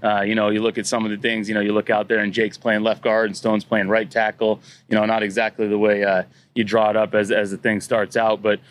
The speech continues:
you know, they both did a great job playing with confidence. You know, you don't feel like, "Oh man, we got some rookies in there." You feel like guys like, you know, we're, we're so many games into an N F L season now. Those guys have taken it, done a great job of learning and improving every week. So they don't feel like,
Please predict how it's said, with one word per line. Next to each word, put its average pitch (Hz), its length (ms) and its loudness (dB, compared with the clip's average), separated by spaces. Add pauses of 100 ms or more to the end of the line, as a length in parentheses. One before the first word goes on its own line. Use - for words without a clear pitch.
(220)
you 120 100 0
know, 107 180 0
they 120 240 -2
both 123 240 0
did 120 120 0
a 107 60 -2
great 110 200 2
job 110 240 0
playing 117 240 -2
with 104 120 0
confidence. 110 680 -2 (220)
You 117 80 0
know, 110 60 2
you 107 40 4
don't 113 180 2
feel 120 220 2
like, 110 180 2
"Oh 110 120 0
man, 107 200 -2
we 104 60 -4
got 104 160 0
some 107 160 -2
rookies 107 300 0
in 107 80 2
there." 107 160 2
You 101 80 -4
feel 117 180 2
like 104 160 2
guys 104 340 0
like, 98 180 -2 (280)
you 127 60 -4
know, 113 100 2
we're, 123 240 4
we're 117 240 2
so 117 220 -2
many 110 160 0
games 107 300 0
into 107 200 2
an 104 80 0
N 107 100 0
F 98 140 -4
L 104 160 2
season 107 320 0
now. 104 160 2
Those 104 160 0
guys 107 240 0
have 98 140 -8
taken 104 260 -2
it, 110 160 -6
done 117 160 -2
a 101 40 -6
great 110 240 0
job 104 260 0
of 95 100 -8
learning 107 380 -2
and 101 60 -4
improving 104 420 -2
every 98 180 -2
week. 101 240 2
So - 140 0
they 110 40 4
don't 107 200 0
feel 117 240 0
like, 101 260 0